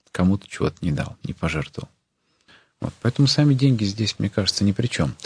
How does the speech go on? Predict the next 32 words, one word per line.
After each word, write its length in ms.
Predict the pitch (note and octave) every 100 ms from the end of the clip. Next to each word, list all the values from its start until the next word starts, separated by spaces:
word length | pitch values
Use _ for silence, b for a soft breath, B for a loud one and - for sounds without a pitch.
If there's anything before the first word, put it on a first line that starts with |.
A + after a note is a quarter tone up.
| B B B -
Но 120 | D3
вот 140 | D#3
вернемся, 600 | C#3+ C#3+ F3+ F3 - B2 -
э, 360 | G#2+ G2+ - -
к 80 |
самой 320 | - A#2+ A2 F#2+
этой 160 | -
притче. 460 | F#2+ E3+ G3+ - G#2 B B B B B -
И 280 | B2 B2 - -
я 380 | - A#2 A2+ C#3
хочу 280 | C3+ B2 B2
вам 160 | B2
предложить, 540 | A2+ A2+ A2 A#2 C3+ -
э, 340 | - - - -
такое 320 | A2 - B2
понимание 640 | F#2+ G2 F#2+ F#2 E2 D2+ D2+
ее. 140 | - - _ _ -
Я 120 | G2
не 80 | F#2+
могу 220 | G#2 A2+
сказать 360 | - F2+ E2+
о 60 | E2
том, 140 | -
что 200 | F2 -
оно 80 | F2+
единственно 480 | F#2 F2+ F#2 - F#2
верное, 380 | G#2+ C#3+ A#2+ F2+
но 240 | G2 G2+ - b b b -
у 100 | G2
меня, 260 | G#2 D3
например, 500 | C#3 B2 G#2 G#2 G2+ -
м, 440 | G#2 G2+ G2+ G2